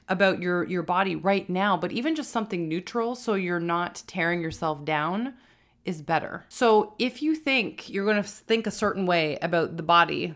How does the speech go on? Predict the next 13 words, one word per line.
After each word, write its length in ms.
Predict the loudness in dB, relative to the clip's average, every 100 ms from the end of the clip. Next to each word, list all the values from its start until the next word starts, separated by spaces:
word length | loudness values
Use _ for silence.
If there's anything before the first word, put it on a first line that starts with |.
| _ -6
that 200 | -4 0
you 100 | 4
want 280 | 4 4 -4 -6
to 100 | -2
have, 540 | 4 4 4 -2 -12 -10
quote 160 | -4 -4
unquote, 220 | -4 -2
want 200 | -2 -2
to 60 |
have, 360 | -4 -2 -2 -6 _ _ _ _ _ _ 0
down 300 | 6 6 6
the 80 | 4
road, 500 | 6 6 6 0